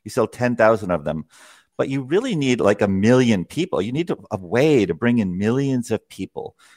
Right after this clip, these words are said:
into your ecosystem that want to buy this somehow. And there's just nothing there. First of all, you can't sell millions of N F Ts because it'll just create too many. And, and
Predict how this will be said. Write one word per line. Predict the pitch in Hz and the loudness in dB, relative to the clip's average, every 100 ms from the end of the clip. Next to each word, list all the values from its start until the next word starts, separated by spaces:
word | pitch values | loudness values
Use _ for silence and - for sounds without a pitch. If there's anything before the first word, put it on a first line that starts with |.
| _ - | _ -2
into | 113 120 | 0 2
your | 107 87 | 2 2
ecosystem | 143 143 117 107 - 101 90 90 | 0 0 0 0 2 2 2 2
that | - 90 | -2 0
want | 95 104 - | 2 2 0
to | - | -8
buy | 82 - 95 101 110 | -6 0 4 6 4
this | 95 78 - | 2 0 0
somehow. | - 92 85 85 85 78 78 - _ _ _ | -2 0 0 -4 -4 -2 -4 -8 _ _ _
And | 120 | -2
there's | 127 | 0
just | 156 - - | -2 -6 -10
nothing | 87 110 - 104 85 | 0 0 0 -2 2
there. | 95 76 87 - | 2 2 -2 -6
First | 127 - | -4 0
of | |
all, | 98 | 0
you | 95 | 0
can't | - 135 131 110 | -4 -2 -2 -4
sell | - 117 117 | -4 0 2
millions | 92 87 90 78 | 2 0 -2 -6
of | 82 | -6
N | 87 85 | -4 -4
F | |
Ts | - 85 82 82 - _ _ _ _ _ | -6 -6 -4 -4 -8 _ _ _ _ _
because | 101 - 101 98 92 87 90 - - | -6 -4 2 6 8 6 4 -2 -2
it'll | 98 95 | 0 0
just | - 107 - | -4 -6 -4
create | 120 113 - | -4 -4 -6
too | 113 | -6
many. | 87 85 98 101 - - _ _ _ - | -4 -2 0 -2 -6 -18 _ _ _ -2
And, | 95 95 92 90 85 82 - _ _ | 2 6 4 2 -2 -8 -18 _ _
and | 92 92 90 87 | -2 0 0 -4